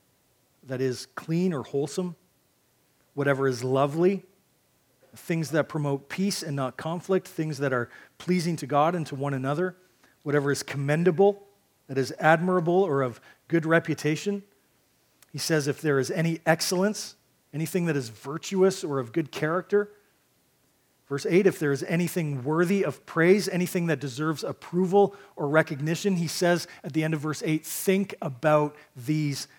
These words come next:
things." Now, why put together such a list? Because what we fill our minds with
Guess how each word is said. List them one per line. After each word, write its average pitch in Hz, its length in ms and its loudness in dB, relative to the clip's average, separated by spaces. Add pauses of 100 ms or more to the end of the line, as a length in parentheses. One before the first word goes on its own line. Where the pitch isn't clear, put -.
things." 110 580 -10 (1000)
Now, 139 100 -6
why 170 240 2
put 254 200 -6
together 165 340 0
such 131 260 -8
a 143 60 -8
list? 120 420 -8 (1800)
Because 143 260 -8
what 180 200 0
we 226 100 0
fill 190 280 0
our 170 120 0
minds 135 420 -4
with 196 300 -2